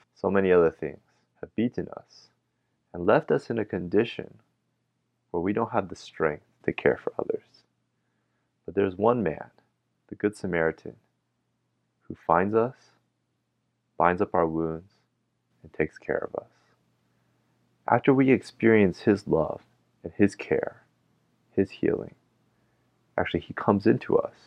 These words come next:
to be the Good Samaritan in us, so that, like he says in verse thirty-seven, we can go and do likewise. So I'd like to conclude by connecting this with the story of Martha and Mary at,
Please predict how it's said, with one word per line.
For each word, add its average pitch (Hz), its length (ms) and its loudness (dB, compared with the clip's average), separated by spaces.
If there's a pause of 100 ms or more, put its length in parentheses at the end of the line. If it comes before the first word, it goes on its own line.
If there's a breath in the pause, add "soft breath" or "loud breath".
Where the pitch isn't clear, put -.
(920)
to - 80 0
be 98 240 6
the 90 120 4
Good 76 200 0
Samaritan 76 480 -4
in 73 160 -10
us, - 400 -8 (800)
so - 80 -6
that, 80 300 2
like 90 180 0
he 95 100 -6
says 98 260 -2
in 87 100 -6
verse 92 200 -2
thirty-seven, 85 680 -2 (680)
we 87 120 0
can 80 200 -4
go 78 500 6 (200)
and 78 140 -10
do 76 220 -2
likewise. - 420 -6 (1600)
So 95 80 6
I'd 101 100 10
like 147 140 6
to - 80 -2
conclude 120 600 -2
by - 80 0
connecting 92 520 -4
this 82 220 -4
with - 80 -14
the 85 80 -10
story 87 320 0
of 82 80 -6
Martha 82 320 2
and 78 120 -6
Mary 80 300 0
at, - 100 -10